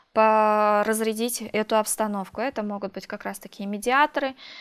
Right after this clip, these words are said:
а, с психологической подготовкой обязательно. Это могут быть даже, м, скажем так, тренинговые некоторые занятия. А,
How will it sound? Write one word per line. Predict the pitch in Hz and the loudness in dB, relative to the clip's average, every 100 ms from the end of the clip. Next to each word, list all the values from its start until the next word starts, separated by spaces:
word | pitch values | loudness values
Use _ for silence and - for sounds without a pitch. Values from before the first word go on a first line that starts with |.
| - - | -20 -12
а, | - 214 208 | -4 -2 -2
с | - | -4
психологической | - - 254 247 226 - - 214 | -6 -4 -2 -4 -4 -10 -10 -8
подготовкой | 220 - 226 220 220 - 220 | -8 -4 -2 -2 -6 -6 -4
обязательно. | 220 226 220 214 208 202 196 | -2 -2 0 -2 -4 -8 -8
Это | 202 226 226 208 208 | -6 -4 -2 -2 -2
могут | 220 226 214 | -2 -2 -4
быть | 208 196 190 | -4 -6 -4
даже, | 190 220 214 202 196 214 - | -2 0 0 -4 -6 -8 -14
м, | - 202 196 196 | -10 -8 -6 -8
скажем | - 214 208 196 | -8 -8 -6 -8
так, | - 196 | -6 -8
тренинговые | - 233 262 262 226 226 220 | -4 -2 -2 -2 -4 -4 -2
некоторые | 208 208 214 | -4 -8 -10
занятия. | 202 214 202 196 - 202 - - - - - - | -6 -6 -4 -8 -8 -10 -12 -20 -18 -20 -16 -6
А, | 214 202 196 196 196 185 | 0 4 4 4 2 -2